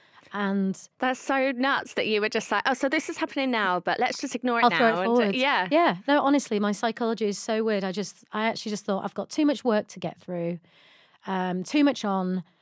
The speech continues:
Speaker 1: Um, okay, my body, and I'm, there was, don't get me wrong, there was a couple of really, obviously when it was happening, it was traumatic, and,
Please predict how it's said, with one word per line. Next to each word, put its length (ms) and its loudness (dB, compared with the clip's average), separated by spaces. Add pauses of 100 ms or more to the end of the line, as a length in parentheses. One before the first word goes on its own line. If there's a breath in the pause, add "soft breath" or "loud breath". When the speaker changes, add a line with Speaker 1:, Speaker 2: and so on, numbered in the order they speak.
(220 soft breath)
Speaker 1:
Um, 300 0
okay, 140 -4
my 100 0
body, 220 2
and 160 -2
I'm, 120 0 (140)
there 120 0
was, 180 -2
don't 180 -2
get 140 -2
me 80 -2
wrong, 220 -2
there 100 -2
was 340 -6
a 120 -10
couple 340 -4
of 100 -6
really, 220 -4
obviously 340 -8
when 140 0
it 20 -8
was 120 -10
happening, 320 -4
it 80 -6
was 100 -10
traumatic, 800 -6
and, 240 -8